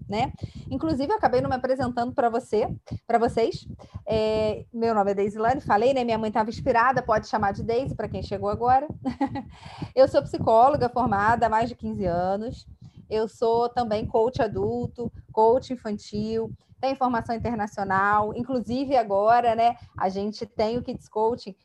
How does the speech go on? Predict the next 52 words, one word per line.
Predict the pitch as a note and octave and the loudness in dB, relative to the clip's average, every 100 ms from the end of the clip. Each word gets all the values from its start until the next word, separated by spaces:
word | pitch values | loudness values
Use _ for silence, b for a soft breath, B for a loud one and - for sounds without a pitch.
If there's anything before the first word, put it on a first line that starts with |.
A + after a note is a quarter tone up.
| _ | _
como | - B3+ C4+ | 6 6 6
formação | B3+ B3 A3 - A3+ | 0 -2 -2 -4 -8
internacional | G#3+ A3 G3 G3+ F#3+ G3 | -6 -4 -4 -4 -2 -2
também, | G3 G3 F#3 F#3+ G3+ G#3 | -2 -2 2 2 0 -2
então | G3+ | -6
isso | G3+ G#3 | -6 -4
é | |
maravilhoso. | G3 G3+ A3+ A3 G#3 F#3 F3+ F#3+ F#3+ F#3+ _ b b b G3+ | -2 2 2 2 0 -4 -4 -4 -6 -10 _ b b b -10
Então, | G3+ G3+ G3+ A3 | -10 -2 -2 0
eu | A3+ | -2
trabalho | A3 A#3 G#3+ G#3 C4 A#3 | 0 2 4 4 2 2
já | G#3+ | 0
com | A3+ A3+ | 0 -6
crianças, | A3 F#3+ G3+ G#3+ - | -4 -4 -2 -6 -10
com | G#3+ | -10
famílias | G#3+ G3+ G3 G#3 G3+ | -6 -4 -6 -6 -2
há | G3+ | -2
muitos | G3+ A3+ B3 | -2 -6 -4
anos | G#3 G3+ A3 - | -4 -4 -6 -12
e | D4+ | -4
também | E4 D4+ | -2 -2
com | E4+ | -8
empresa. | E4 C#4+ B3+ B3 | -2 0 0 -4
Eu | |
trabalhei | A#3+ G#3+ G#3+ | -8 -6 -4
muito | A3 A3+ A#3+ | -6 -8 -8
com | A#3+ B3 | -6 -4
gestão | C4 - A3+ | -6 -6 -6
de | A#3 - | -6 -6
pessoas | C4+ - A3 A#3 | -6 -2 -2 -2
em | A#3 | -2
grandes | A3 A#3+ B3+ G#3+ | -2 -2 -2 -4
empresas, | G#3+ G3 F3+ E3+ E3+ | -4 -4 -6 -8 -10
né? | F3 G#3+ - B B B - | -10 -10 -12 B B B -8
Então, | A3+ | 2
a | B3 | 2
gente | C4+ C4 | 2 -4
vê | C4 | 0
isso. | D4 C#4 C4+ | 0 -2 -4
Às | B3+ | -2
vezes | B3 C4 | -2 -2
é | |
um | C4 | -4
peso | C4+ C#4 D4 | 2 2 2
excessivo | C#4 C4 C#4+ C#4 | -6 -8 -6 -8
que | D4+ | -6
vem, | C4+ C#4+ | -4 -4
às | D4 | -4
vezes, | D4 | -4
desde | B3+ D4+ E4+ | 2 2 0
a | |
infância. | A#4 - C#4 A3 - G3+ | -6 -2 -2 -2 -4 -6